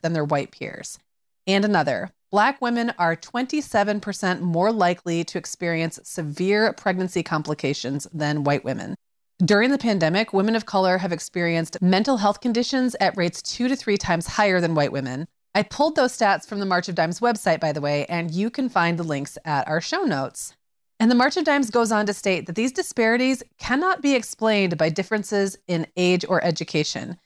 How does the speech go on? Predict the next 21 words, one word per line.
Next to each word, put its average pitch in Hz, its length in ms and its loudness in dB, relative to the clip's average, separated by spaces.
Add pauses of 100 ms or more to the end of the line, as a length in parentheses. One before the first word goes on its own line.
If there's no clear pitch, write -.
(260)
According 226 500 2
to 302 100 -6
the 254 80 0
latest 196 460 2
C - 180 -6
D 180 120 -2
C 170 180 -2
data, 240 440 4 (180)
maternal 240 500 -6
mortality 190 540 0
rates 170 340 -2
among 156 300 -4
Black 160 320 0
women 190 380 0 (260)
with 175 120 -4
a 175 60 0
completed 185 560 0
college 202 380 2
education 175 680 -4
or 170 120 0
higher 175 600 2